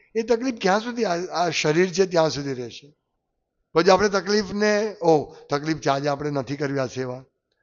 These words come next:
તો શું થતે? હમ? ભગવાન તકલીફ આપતે અને આપણે સેવાથી વંચિત રહી જતે. તો બધા ભક્તોનો ખૂબ ખૂબ આભાર કે જેમણે આ સરસ સેવાઓ કરી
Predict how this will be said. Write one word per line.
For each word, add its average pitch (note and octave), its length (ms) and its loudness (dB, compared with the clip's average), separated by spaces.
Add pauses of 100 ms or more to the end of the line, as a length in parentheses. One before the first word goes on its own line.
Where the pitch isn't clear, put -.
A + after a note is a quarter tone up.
(220)
તો D#3 100 -4
શું D#3 200 -4
થતે? A#2 280 -6 (440)
હમ? C#3+ 120 -14 (1300)
ભગવાન F3+ 260 2
તકલીફ F#3+ 320 -2
આપતે F#3+ 400 -2 (420)
અને C#3+ 120 2
આપણે F3 440 2
સેવાથી E3 600 2
વંચિત D3 440 0
રહી B2 140 -4
જતે. A#2 300 -14 (880)
તો C#3+ 100 -4
બધા D3 220 0
ભક્તોનો D3 460 -4
ખૂબ D3 200 -10
ખૂબ D#3+ 180 -4
આભાર E3+ 440 6 (840)
કે D#3 300 4
જેમણે E3 640 -2 (500)
આ C3+ 100 0
સરસ D3+ 340 0
સેવાઓ D3+ 400 2
કરી D#3 500 -2